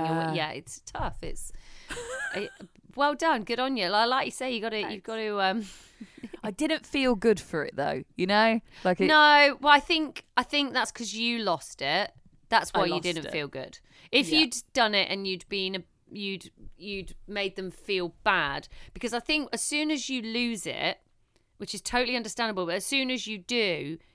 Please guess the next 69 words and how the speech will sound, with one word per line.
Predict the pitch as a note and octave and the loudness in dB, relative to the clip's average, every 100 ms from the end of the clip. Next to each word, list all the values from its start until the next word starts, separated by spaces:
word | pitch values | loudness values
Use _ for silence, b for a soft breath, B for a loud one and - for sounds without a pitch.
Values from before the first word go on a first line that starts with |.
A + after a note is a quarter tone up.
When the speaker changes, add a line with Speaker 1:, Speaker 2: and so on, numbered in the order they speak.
| b | b
Speaker 1:
you | G#3 | 0
don't | A#3+ E3+ | 0 0
Speaker 2:
Yeah. | D#3+ | 0
Speaker 1:
feel | A3 | 2
you've | G#3+ F#3+ | 2 -2
got | G3+ E3+ | -4 -2
the | F3+ | -2
upper | F3 | -2
hand, | E3+ F3+ E3 | -4 -4 -4
'cause | G#3 F3 | -6 2
they're | A3 A#3+ A3 | 6 6 6
then | F#3+ F3+ E3 - | 2 0 -4 0
mad | F3+ E3+ | 2 2
at | - | 0
you, | F#3 F3 | 2 2
like, | D3 C#3 - | 2 0 0
"All | B3+ A3+ | 4 4
right, | E3+ - - | 2 -4 -8
calm | - G3+ F3 D#3+ | -4 -2 0 -2
down." | B2 A2 D3 | -6 -8 -10
Do | - | -6
you | A3+ | 0
know | A3+ | 0
what | G#3 | 0
I | |
mean? | G3 E3+ F3 | 0 -2 0
Which | E3+ | 2
is | D#3 E3 | 2 2
how | F#3+ | 0
she. | - | -2
Speaker 2:
Yes. | - B B | -10 B B
Speaker 1:
So | - A3+ | 2 6
then, | C4 B3+ A3+ | 6 6 2
like, | A#3 A3+ | 2 2
whereas | A3+ B3 A#3+ | 2 0 -2
if | A#3+ | -6
you'd | A#3+ G3 | -8 -8
s-, | - - - | -10 -14 -12
made | A3+ A#3+ A#3 | -2 0 0
it | A#3+ | -2
more | A3+ A3 | -2 -2
of | F#3 | -2
a, | F#3 | -4
like, | F3 - | -4 -6
a | F3+ | -6
sarky | - G3 F3+ F#3 | -2 -2 -2 -8
comment | - F#3+ E3+ | -8 -6 -4
or | E3 | -6
just, | E3 F3 - B B | -6 -10 -14 B B
you | - | -2
know, | B4+ | -2
if | G4 | 0
you | |
just | - - | -2 0
said | C4+ C4 | 0 -2
to | G3 | -2
her, | E3+ | -2
"That's | A3+ - | 0 -2
so," | - C#4+ C#4 C4+ - | 0 2 2 0 -4
do | - | -8
you | B3+ | -2
know | C4+ | 0
how | C4 B3+ | 2 2
difficult | B3 C4+ - G#3+ F3+ | 2 -2 -6 -6 -4
that's | D#3 C#3 | -4 -6
just | - D#3+ | -10 -8
made | E3+ E3 | -6 -4
my | D#3 | -4
day? | D#3+ D#3 C#3 - | -4 -4 -4 -8